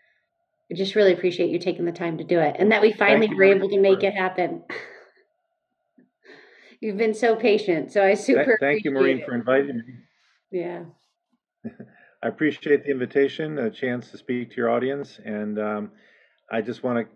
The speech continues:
Speaker 2: commend the excellent work you're doing on, uh, advocacy and teaching. Um, you know, all the more power to you.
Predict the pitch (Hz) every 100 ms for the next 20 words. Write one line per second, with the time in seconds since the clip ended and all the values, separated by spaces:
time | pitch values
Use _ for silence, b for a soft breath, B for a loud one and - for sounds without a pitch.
0 | _ 123 117 120 123 110 113 110 127 -
1 | 127 120 120 120 120 104 117 117 120 113
2 | 107 104 104 101 101 104 104 117 120 110
3 | 107 - 123 117 b b b b _ _
4 | _ - 104 104 98 - - 127 - 120
5 | 123 127 - _ 104 107 104 104 104 101
6 | 104 - 107 113 120 117 110 117 110 101
7 | 110 101 95